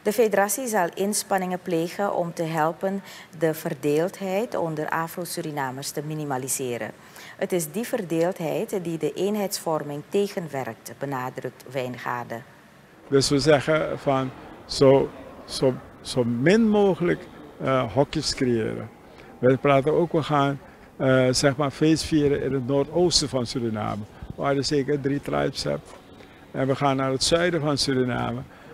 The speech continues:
Speaker 2: waar je twee tribes hebt, maar we praten van het zuiden. Als je naar het westen gaat, heb je Koroni, Nikeri, is het westen. Maar, eh,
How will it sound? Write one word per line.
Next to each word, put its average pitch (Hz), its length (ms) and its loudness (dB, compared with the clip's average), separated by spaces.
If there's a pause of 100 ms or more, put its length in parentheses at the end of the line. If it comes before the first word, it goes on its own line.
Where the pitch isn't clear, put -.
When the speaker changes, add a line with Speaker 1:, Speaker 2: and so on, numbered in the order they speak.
Speaker 2:
waar 139 340 2
je 131 320 2 (120)
twee 143 280 4
tribes 147 420 -2
hebt, 156 200 0 (360)
maar 131 160 0
we 123 60 -2
praten 127 220 -2
van 139 140 0
het 139 120 2
zuiden. 135 480 6 (360)
Als 135 100 -6
je 147 60 2
naar 139 100 4
het 117 100 -2
westen 156 360 0
gaat, 156 180 0
heb 139 100 0
je 131 100 0
Koroni, 139 460 4
Nikeri, 139 600 4 (320)
is 135 140 -6
het 151 140 -6
westen. 208 380 -2 (560)
Maar, 143 340 -2 (160)
eh, - 120 -16